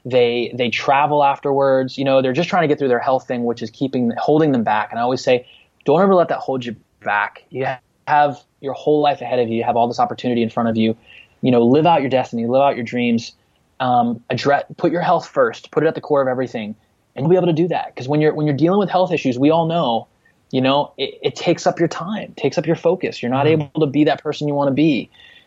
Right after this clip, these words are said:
Speaker 1: And, and so, um, yeah, so that's what I love to do. And, and, um, you know, you, you can find me on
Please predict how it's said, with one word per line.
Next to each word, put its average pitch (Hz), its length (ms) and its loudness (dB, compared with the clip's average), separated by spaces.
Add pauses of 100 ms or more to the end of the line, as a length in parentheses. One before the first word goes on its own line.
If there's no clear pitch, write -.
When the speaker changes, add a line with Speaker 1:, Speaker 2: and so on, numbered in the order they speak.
(160)
Speaker 1:
And, 143 140 -2
and 131 100 2
so, 139 240 4
um, 127 320 0
yeah, 160 220 2
so - 100 -10
that's 165 160 -6
what 180 80 -4
I 165 40 0
love 147 180 0
to 139 80 -6
do. 143 380 -4 (280)
And, 127 220 -8 (460)
and, 127 180 -2
um, 120 500 -2
you 135 120 -4
know, 131 40 4
you, 131 320 2
you 139 280 -6
can 135 140 0
find 139 340 0
me 151 160 0
on 127 440 -2